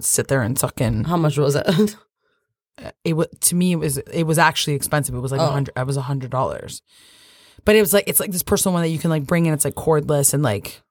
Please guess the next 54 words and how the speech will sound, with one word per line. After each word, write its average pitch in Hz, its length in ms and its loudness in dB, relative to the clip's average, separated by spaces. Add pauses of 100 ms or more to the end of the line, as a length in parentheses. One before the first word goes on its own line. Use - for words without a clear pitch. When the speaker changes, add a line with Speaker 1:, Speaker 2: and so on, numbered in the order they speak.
(120)
Speaker 2:
Oh. 151 640 -2 (400)
Speaker 1:
I 160 100 0
don't 175 200 2
use 160 220 4
it, 151 140 0
though. - 300 -4 (460)
Speaker 2:
You 147 100 -4
should. 208 480 -4
Speaker 1:
I 151 120 2
know. 147 380 2 (220)
What 175 120 4
do 175 40 4
you 165 80 2
mean? 139 320 0
Why? 156 400 2
<laughs> - 40 -18
Speaker 2:
<laughs> - 100 2 (440)
Well, 277 60 6 (180)
I 247 80 6
don't 277 160 2
know. 208 280 2
Now 190 220 4
that 185 160 -2
I 180 60 -2
know 175 140 -4
it 165 100 -6
clears 170 400 -8
voices, 214 580 -2
Speaker 1:
It 392 60 2
doesn't, 254 80 4
Speaker 2:
like, - 120 4
Speaker 1:
like, 262 160 0
clear 233 260 -2
it. 214 80 0
It's 170 100 -4
just, 156 160 -6
like, 160 160 -8
it's, - 140 -8
like, 165 180 -6
put - 180 -6
it - 240 -4
basically, 220 440 2
Speaker 2:
Fresh. - 360 -10
Speaker 1:
basically 254 320 2
your 269 120 2
voice 190 300 2
has 202 140 -4
to - 80 -8
be 165 80 -6
set 175 280 0
up - 100 -4
for - 100 -8
the 156 80 -8
perfect, - 720 -6